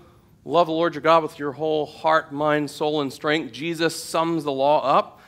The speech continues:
That's a tip back to Deuteronomy, as you know, in, in your biblical knowledge. And there were laws in place, even at that time, about how the Israelites would live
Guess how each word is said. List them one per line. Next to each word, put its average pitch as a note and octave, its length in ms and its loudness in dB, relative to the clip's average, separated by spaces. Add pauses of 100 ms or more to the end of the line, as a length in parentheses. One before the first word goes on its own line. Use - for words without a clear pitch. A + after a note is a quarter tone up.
(260)
That's D#3+ 180 -2
a C#3 120 0
tip - 380 -8
back - 400 0
to D3+ 120 -8
Deuteronomy, D3+ 640 -2
as C3+ 160 -4
you C#3+ 80 -4
know, D3+ 300 0
in, B2 160 -6
in C3+ 140 -4
your C3 100 -2
biblical D3 420 -4
knowledge. D3 460 -2 (560)
And F#3+ 320 4 (400)
there A#3 260 4
were G3 240 0
laws F#3 640 0
in C3 160 -4
place, - 560 -8
even D3+ 260 -6
at C3+ 120 -6
that C#3+ 220 -2
time, B2+ 340 0
about E3 320 2
how A#3 440 2 (300)
the E3 200 -4
Israelites D#3 720 -2
would C#3 140 -6
live E3 640 2